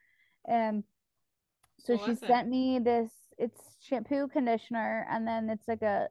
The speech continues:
Speaker 1: a balm too, like, like a, it's a white creamy, but it's not, like,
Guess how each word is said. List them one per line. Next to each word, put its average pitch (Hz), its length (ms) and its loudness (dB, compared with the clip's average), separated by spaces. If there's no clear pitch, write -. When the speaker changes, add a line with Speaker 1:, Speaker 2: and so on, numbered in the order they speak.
Speaker 1:
a 226 100 0
balm 220 580 4
too, 226 200 -2
like, 220 180 -2
like 226 140 -4
a, 202 500 2
it's - 160 -6
a 226 40 2
white 196 460 0
creamy, 214 640 -6
but 208 160 2
it's 202 220 -4
not, 208 160 -2
like, 185 200 -2